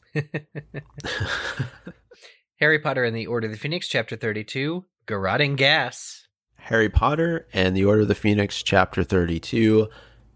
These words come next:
Speaker 3: Nonsense.
Speaker 1: <laughs> Can you explain that one, please? <laughs>
Speaker 3: Well, it's what,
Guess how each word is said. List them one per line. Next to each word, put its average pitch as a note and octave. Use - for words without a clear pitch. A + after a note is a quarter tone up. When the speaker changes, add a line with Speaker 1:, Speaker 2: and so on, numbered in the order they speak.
Speaker 3:
Nonsense. D#2+
Speaker 1:
<laughs> -
Can -
you F#3
explain C#3+
that C#3
one, F3+
please? -
<laughs> -
Speaker 3:
Well, C#3
it's A#2
what, A2+